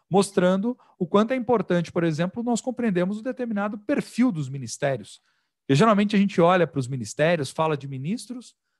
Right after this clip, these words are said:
pensando eles do ponto de vista se eles são filiados a um determinado partido político,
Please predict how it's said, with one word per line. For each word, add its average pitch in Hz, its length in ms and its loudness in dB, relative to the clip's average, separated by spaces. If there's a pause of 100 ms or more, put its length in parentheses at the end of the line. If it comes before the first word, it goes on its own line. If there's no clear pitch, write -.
(140)
pensando 196 600 4
eles 208 220 4
do 202 100 0
ponto 196 260 2
de 185 80 0
vista 156 320 -2
se - 160 -4
eles 165 180 0
são 170 140 -2
filiados 156 400 -2
a - 20 -6
um 143 40 -8
determinado 135 440 -8
partido 117 360 -10
político, 196 840 -4